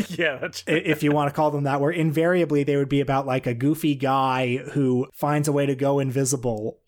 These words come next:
Speaker 2: or, you know, stumbles into a nudist camp.
Speaker 1: Or can make women's clothes fall off, like the immoral Mister T's.
Speaker 2: That gives it a story. Uh,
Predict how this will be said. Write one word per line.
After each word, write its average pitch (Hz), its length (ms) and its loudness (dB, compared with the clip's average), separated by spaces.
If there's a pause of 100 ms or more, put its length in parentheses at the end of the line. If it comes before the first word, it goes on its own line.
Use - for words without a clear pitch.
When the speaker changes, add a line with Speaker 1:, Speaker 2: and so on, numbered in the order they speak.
Speaker 2:
or, 131 440 -4
you 135 100 -4
know, 120 180 -2
stumbles 175 580 0
into 156 200 2
a 147 60 2
nudist 147 380 2
camp. 151 180 0
Speaker 1:
Or - 40 -6
can 190 160 0
make 226 180 0
women's 254 440 0
clothes 285 680 0
fall 196 340 0
off, 156 380 0
like 170 160 -2
the 175 100 0
immoral 220 480 2
Mister 233 360 -2
T's. 170 880 -2
Speaker 2:
That 190 220 0
gives 151 220 0
it 170 80 2
a - 20 0
story. 156 640 0
Uh, 196 160 -2